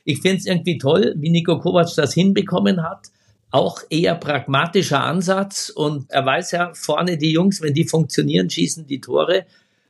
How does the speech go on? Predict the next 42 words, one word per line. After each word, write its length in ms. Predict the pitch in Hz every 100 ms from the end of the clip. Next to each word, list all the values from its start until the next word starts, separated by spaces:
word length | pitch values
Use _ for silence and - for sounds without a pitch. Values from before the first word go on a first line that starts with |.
| _
Und, 320 | 123 131 110
äh, 140 | 123 123
Nico 320 | 135 147 139
Schlotterbeck, 640 | 110 123 139 165 160 165
da 100 | 127
sieht 280 | 113 139 -
man 180 | 139 127
einfach, 380 | 123 131 131 110
dass 240 | 117 113
er 380 | 120 117 107 - -
beste 460 | 120 - - 110
deutsche 360 | 107 107 107 110
Verteidiger 680 | 104 107 104 110 117 104 104
ist 180 | 101
mit 140 | 107 101
Abstand. 460 | 113 110 - 110
Wenn 140 | 104 104
du 100 | 104
reinkommst 520 | 95 117 120 113 101
nach 140 | 113
so 140 | - 117
einer 160 | 117
langen 260 | 107 107 110
Verletzung 600 | 110 104 117 - 120 107 _ _ _
und 120 | 113
gleich 240 | 101 107 107
das 200 | 113 -
ganze 320 | 107 107 110
Spiel 400 | - - 131 120
quasi 360 | 101 104 117 110
an 200 | 107 117
dich 200 | 113 -
reißt, 380 | 90 107 107 -
muss 200 | 117 117
man 120 | 107
sagen, 260 | 107 113
Chapeau. 440 | 107 110 107 123 160
Ich 140 | 127
hoffe, 400 | 143 147 156 143 - _ _ _ _ _
das 160 | 147 -
bleibt 320 | 151 165 170
so. 280 | 123 92